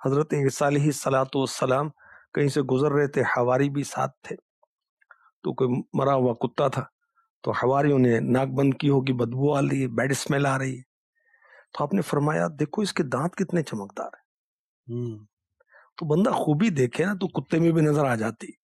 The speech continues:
Speaker 1: اور
Speaker 2: اہل نظر تو ہنر و کمال دیکھتے ہیں۔
Speaker 1: جی۔
Speaker 2: ہوں۔
Speaker 1: اب وہ اللہ کرے کہ ہمار نظر کا کمال ہوتا ہے نا،
Speaker 2: ہوں۔
Speaker 1: بعض اوقات کسی کو کہتے ہیں نا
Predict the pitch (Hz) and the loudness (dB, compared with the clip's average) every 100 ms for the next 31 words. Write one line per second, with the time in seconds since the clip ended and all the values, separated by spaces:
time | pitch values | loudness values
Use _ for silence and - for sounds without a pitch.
0 | _ _ _ _ _ _ 123 151 147 156 | _ _ _ _ _ _ -2 0 2 2
1 | 147 147 151 147 151 135 139 147 143 131 | 4 4 2 2 2 4 4 4 2 2
2 | 123 123 120 110 104 - 131 123 180 190 | 2 2 2 2 -2 -4 -10 -6 -2 -2
3 | 180 156 143 _ _ _ _ _ - 117 | -2 -4 -10 _ _ _ _ _ -6 -4
4 | 98 - _ _ _ - 127 143 139 180 | -6 -12 _ _ _ -4 0 2 2 2
5 | 180 175 185 170 151 160 190 - - _ | 2 0 2 2 2 2 -2 -14 -20 _
6 | - 131 170 220 208 - 180 226 147 151 | 0 2 2 0 0 2 2 2 2 0
7 | 202 226 - _ - 117 143 156 165 165 | -4 -4 -10 _ -2 0 2 0 0 -2
8 | 170 151 180 165 160 143 180 208 | 0 -2 0 0 0 -2 -2 -4